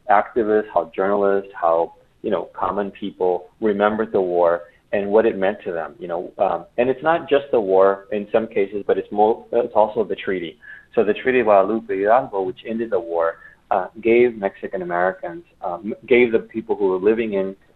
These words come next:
places like California and Texas and New Mexico, the Mexicans that were living there, Mexican citizens, gave them an opportunity to become U S citizens.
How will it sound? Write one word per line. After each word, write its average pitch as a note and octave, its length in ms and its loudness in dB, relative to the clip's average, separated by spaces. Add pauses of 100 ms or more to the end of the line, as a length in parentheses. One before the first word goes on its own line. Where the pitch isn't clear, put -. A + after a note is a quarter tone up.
places G2 220 -2
like F2+ 240 -6
California F2 500 -4
and E2+ 180 -10
Texas F2 400 -10
and E2+ 120 -16
New E2+ 80 -20
Mexico, E2+ 520 -6 (360)
the G2+ 80 -4
Mexicans F#2+ 480 -2 (220)
that F#2+ 140 -2
were F#2 120 -4
living F2+ 260 -6
there, E2+ 160 -6
Mexican F#2 420 -12
citizens, A#2 360 -4 (480)
gave A2+ 260 4
them A2+ 160 0
an F#2+ 80 0
opportunity F#2+ 600 -4
to - 60 -20
become E2+ 340 -8
U F2 120 -6
S E2+ 160 -8
citizens. E2+ 340 -12